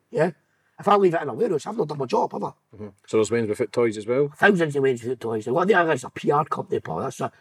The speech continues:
Speaker 1: now, I've came out publicly and told them, I'll call them again. You're a bunch of cowards. That's what they are.
Speaker 2: Mm-hmm.
Speaker 1: 'Cause I've tried to get them into a court, James. And why I want them into a court is 'cause then I can rip apart the flimsy, disingenuous model. But they've not done it. What they've done was a very, quite a cute P R campaign to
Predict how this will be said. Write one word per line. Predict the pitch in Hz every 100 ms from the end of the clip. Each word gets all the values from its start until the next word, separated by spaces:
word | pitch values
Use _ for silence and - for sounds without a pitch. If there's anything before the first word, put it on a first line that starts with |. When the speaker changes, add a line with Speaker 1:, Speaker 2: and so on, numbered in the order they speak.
| -
Speaker 1:
now, |
I've | 160 196
came | - 175
out | 180 -
publicly | 180 165 - 135
and |
told | - 180
them, | 151
I'll | -
call | -
them | 156 135
again. | 131 175 - _ _ _ _
You're | 135
a |
bunch | 156 156
of | -
cowards. | - 170 147 101 -
That's | 143 -
what |
they | 143
are. | 147 123 _
Speaker 2:
Mm-hmm. | 98 107
Speaker 1:
'Cause | 127
I've | 147
tried | - 214
to | 139
get | 139
them | -
into | 143 -
a |
court, | - - 165
James. | 123 107
And | 123
why | 160
I |
want | 208 165
them | 143
into | 143 165
a |
court | - - 156 - _ _
is | 123
'cause | - 127
then | 135
I |
can | 123 143 127
rip | 143 -
apart | - - 170
the | -
flimsy, | - - 147 131 131 117
disingenuous | 135 - 135 127 131 123
model. | 147 165 139 - _ _ -
But | -
they've | 147
not | 139 156
done | 156
it. | 156 - _
What | - 151
they've |
done | 135 147
was | 123
a | 127
very, | 151 147 139 135 -
quite | - -
a |
cute | - - 185 -
P | -
R | 147 151
campaign | 151 143 131 143 135
to | 120 135